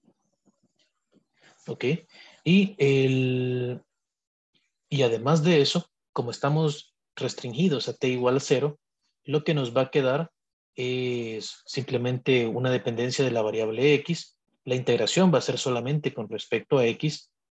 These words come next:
Y pues x varía desde x cero menos C T cero hasta x cero más C T cero.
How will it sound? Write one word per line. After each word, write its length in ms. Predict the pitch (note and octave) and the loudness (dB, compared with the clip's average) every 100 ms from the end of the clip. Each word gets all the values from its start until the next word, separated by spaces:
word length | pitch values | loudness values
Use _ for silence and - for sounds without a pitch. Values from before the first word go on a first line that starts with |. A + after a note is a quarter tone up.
| _ _ _ - - _ - | _ _ _ -20 -20 _ 0
Y 140 | E3+ | 2
pues 220 | D#3+ - | 4 2
x 260 | B2+ - C3 | 0 0 2
varía 440 | C#3+ C#3 D3+ E3 - | 4 4 4 2 -2
desde 440 | B2+ A2+ A2+ A2 | -6 -4 -2 -2
x 240 | A2 C3+ - | -2 -2 2
cero 220 | C#3 C#3 | 2 2
menos 300 | C3+ B2+ A2+ | 0 -2 -2
C 180 | D#3 C#3+ | 0 0
T 180 | - | 0
cero 400 | A#2 D3+ D3 E3+ _ _ _ _ _ _ _ _ _ - | -2 0 2 0 _ _ _ _ _ _ _ _ _ -6
hasta 380 | D3 - F#3 - | -4 -2 -4 -4
x 280 | C3 C3+ - | -6 -4 0
cero 240 | C#3+ D#3+ | 4 4
más 200 | C3+ A2+ | 2 -4
C 160 | - F3 | -4 -4
T 140 | B2+ | -4
cero. 340 | - G#2+ - | -6 -8 -10